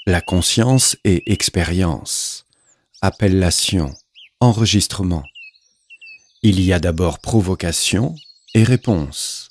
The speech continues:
C'est l'expérience. Ensuite, on nomme l'expérience, et enfin on l'enregistre, ce qui constitue la mémoire. Ce processus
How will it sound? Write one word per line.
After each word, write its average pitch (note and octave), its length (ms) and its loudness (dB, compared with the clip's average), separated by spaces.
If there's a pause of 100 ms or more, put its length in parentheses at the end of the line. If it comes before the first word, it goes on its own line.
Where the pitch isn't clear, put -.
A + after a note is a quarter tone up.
(440)
C'est - 200 2
l'expérience. D#2 1080 -4 (800)
Ensuite, A#2 500 2
on G2 80 2
nomme A2+ 240 6
l'expérience, F2+ 1080 -2 (440)
et G2 140 4
enfin E2+ 340 -2
on C3 160 4
l'enregistre, F2 880 -2 (300)
ce - 160 2
qui - 160 -6
constitue B2+ 560 0
la A2 160 2
mémoire. D#2 800 -2 (2000)
Ce A#2 160 2
processus - 800 0